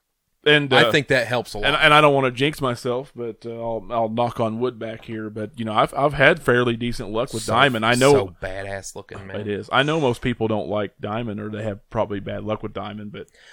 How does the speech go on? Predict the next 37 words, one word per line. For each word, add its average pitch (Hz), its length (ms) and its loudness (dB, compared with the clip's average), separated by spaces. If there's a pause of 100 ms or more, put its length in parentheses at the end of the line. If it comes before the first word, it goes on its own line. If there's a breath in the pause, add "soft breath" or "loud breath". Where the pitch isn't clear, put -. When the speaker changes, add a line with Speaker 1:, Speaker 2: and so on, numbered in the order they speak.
(160 loud breath)
Speaker 2:
Well, 165 320 4
Speaker 1:
but 139 60 4
they 156 120 8
Speaker 2:
that's 151 220 6
Speaker 1:
also 135 100 6
order 123 220 4
way 113 160 4
more 117 200 0
books 120 320 -4
than 143 120 -4
me, 147 140 -4
so 120 200 0
my 110 260 2
rate, 107 460 0
it, 104 240 -6
my, 107 360 -4
uh, 95 220 -6 (640)
ratio 113 540 0
of 95 340 -6 (340)
good 110 180 -2
to 101 80 -6
bad 104 300 -2
books 107 260 -4
is 98 80 -10
very 98 380 -6
low. 95 340 -12
Like, 110 160 -6
I've 113 60 0
Speaker 2:
That's 120 80 0
Speaker 1:
only 113 140 -2
had 110 180 2
a - 20 2
Speaker 2:
super 147 200 -4
Speaker 1:
few. 147 60 -2
Speaker 2:
relative 143 540 0
too, 156 240 -6
though. - 360 -12